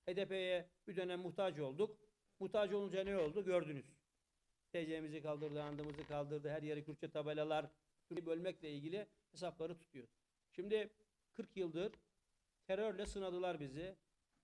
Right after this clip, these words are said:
İki yakaları bir araya gelmesin. Her sene bunlar hükümet değiştirsinler. Parlamenter sistemdeki gibi altı yılda yedi hükümet değişti.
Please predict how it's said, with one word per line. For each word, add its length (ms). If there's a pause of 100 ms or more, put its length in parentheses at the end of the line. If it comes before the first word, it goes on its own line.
(120)
İki 180
yakaları 420
bir 100
araya 200
gelmesin. 640 (360)
Her 220
sene 320
bunlar 260
hükümet 400
değiştirsinler. 680
Parlamenter 560
sistemdeki 640
gibi 280 (280)
altı 280
yılda 240
yedi 240
hükümet 420
değişti. 500